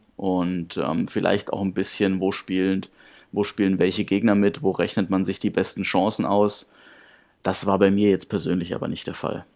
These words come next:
Also ich hab da mitgespielt, wo es für mich am, am besten einfach gepasst hat und da hab ich mal Turniere mitgespielt, da waren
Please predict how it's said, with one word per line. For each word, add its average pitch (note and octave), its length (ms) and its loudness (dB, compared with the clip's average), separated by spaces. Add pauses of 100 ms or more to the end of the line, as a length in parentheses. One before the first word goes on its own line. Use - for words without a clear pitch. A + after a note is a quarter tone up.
Also F#2 220 -4
ich - 160 -4
hab F#2 160 -4
da F#2+ 140 2
mitgespielt, F#2+ 680 -2
wo E2 120 -2
es - 80 -4
für - 140 -2
mich G2 380 0
am, G2 400 -4 (1040)
am F2 500 -2 (480)
besten - 340 2
einfach G#2 340 2
gepasst - 480 0
hat B2 200 4
und G#2 200 2
da F#2+ 120 4
hab G2+ 140 4
ich - 140 -2
mal G2 140 4
Turniere G#2+ 380 2
mitgespielt, G#2 720 2
da F#2+ 120 6
waren F#2+ 400 4